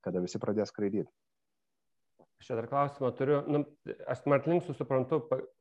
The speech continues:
Speaker 2: didžioji dalis klientų tai tokios didelės tos blue chipinės kontoros, bet turbūt ne visą laiką tai buvo ir iki jų teko, e, <clears throat> nu, tas kelias turbūt buvo, kai pradžiai latviška kontora, kuri ten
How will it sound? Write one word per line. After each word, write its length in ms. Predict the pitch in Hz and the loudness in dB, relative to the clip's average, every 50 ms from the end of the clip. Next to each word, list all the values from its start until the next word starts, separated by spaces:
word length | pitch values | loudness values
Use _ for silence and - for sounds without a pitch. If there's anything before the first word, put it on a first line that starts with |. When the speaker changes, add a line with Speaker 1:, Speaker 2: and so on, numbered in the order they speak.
| _ _ - | _ _ -12
Speaker 2:
didžioji 640 | 147 143 127 120 120 110 107 113 104 113 139 139 127 | -8 -6 -4 -4 -4 -6 -8 -6 -2 2 2 4 4
dalis 160 | 127 123 117 - | 2 0 -2 0
klientų 340 | - 123 127 135 131 135 - | 2 4 4 4 2 0 -2
tai 80 | - 117 | -4 -2
tokios 320 | - 120 117 - 120 104 101 117 | -2 -2 -2 -2 -4 -4 -4 -4
didelės 400 | 135 123 127 113 110 107 - - | 0 2 2 2 2 0 -2 -2
tos 140 | 113 104 95 | -2 -2 -2
blue 140 | 101 110 - | -4 -8 -6
chipinės 400 | - 131 123 127 110 107 101 - | -6 -6 -4 -2 -2 -2 -2 -2
kontoros, 560 | - 110 107 104 113 113 123 123 127 127 123 - - _ _ _ _ _ - 113 | -2 -2 0 2 4 4 6 6 6 4 2 -2 -10 _ _ _ _ _ 0 2
bet 160 | 117 117 - | 2 2 2
turbūt 300 | 131 123 127 139 131 - 131 | 0 -2 0 -2 0 2 2
ne 80 | 127 120 | 2 2
visą 240 | 117 - 143 156 165 | 2 4 4 6 6
laiką 180 | 156 151 110 - - | 6 4 0 -2 -2
tai 100 | 113 104 | -4 -4
buvo 360 | 98 104 104 98 110 120 135 143 - - | -2 -2 0 0 2 0 0 -2 -4 -4
ir 200 | 123 113 107 117 | -4 -4 -4 -4
iki 240 | 110 - - 117 120 | -8 -8 -6 -4 0
jų 160 | 123 123 123 123 120 117 113 113 117 - - | 0 2 2 2 2 2 0 0 -2 0 0
teko, 360 | 117 117 117 - 117 110 113 110 107 - - _ _ _ _ _ _ _ - | 0 0 2 2 2 2 4 2 0 -4 -10 _ _ _ _ _ _ _ -4
e, 100 | 110 107 104 - 156 | -2 0 2 4 4
<clears throat> 240 | 151 123 - - 123 | 2 2 -2 -4 0
nu, 140 | 131 127 113 - - - | 2 2 2 0 0 0
tas 160 | 120 113 - | 0 -2 2
kelias 400 | - 151 147 135 123 113 110 - | 4 4 6 6 6 4 2 0
turbūt 260 | - 135 117 120 120 120 | -2 -4 -4 -4 -2 -2
buvo, 180 | 151 151 135 117 - | 0 2 2 2 2
kai 180 | - 110 107 104 101 - - - 110 - _ - | 2 0 0 0 -2 -6 -12 -14 -14 -10 _ 2
pradžiai 340 | 117 117 117 117 117 113 107 | 2 2 2 2 0 0 2
latviška 420 | 113 120 117 - 117 - - 120 - | 2 2 2 0 -4 -8 -8 -8 -6
kontora, 380 | 110 104 101 - 139 170 170 147 | -6 -4 -2 0 2 4 4 4
kuri 220 | - - 123 120 - | 2 0 -4 -4 -4
ten 160 | 120 110 104 | -4 -4 -4